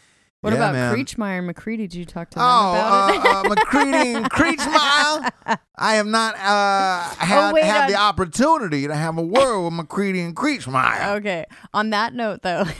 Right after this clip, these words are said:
Speaker 1: <laughs> speaking of the small town, whatever, um, I saw a dog grooming place that was called Doggy Style.
Speaker 2: Yeah.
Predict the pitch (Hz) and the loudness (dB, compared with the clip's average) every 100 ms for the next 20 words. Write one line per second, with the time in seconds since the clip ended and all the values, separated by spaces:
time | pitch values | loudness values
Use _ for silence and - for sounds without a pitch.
0 | 202 - _ - - - 196 190 185 175 | -10 -12 _ -20 -20 -10 -10 -8 -8 -8
1 | 170 - 165 160 165 180 170 170 165 160 | -12 -12 -8 -8 -8 -10 -8 -8 -10 -10
2 | 165 170 _ _ _ _ _ _ _ - | -10 -10 _ _ _ _ _ _ _ -4
3 | 180 165 165 - _ 185 185 - 180 190 | -2 -2 -6 -14 _ -6 -6 -6 -6 -4
4 | 180 175 - 175 165 170 160 190 190 214 | -4 -8 -8 -8 -6 -4 -4 -4 -8 -6
5 | 226 247 - 269 269 269 - - - - | -4 -4 -6 -6 -6 -8 -10 -8 -8 -10
6 | 175 160 143 139 139 143 160 202 240 - | -8 -8 -10 -12 -8 -8 -8 -8 -10 -10
7 | - - 330 349 349 - - 104 120 | -10 -8 -6 -6 -8 -14 -6 -2 -2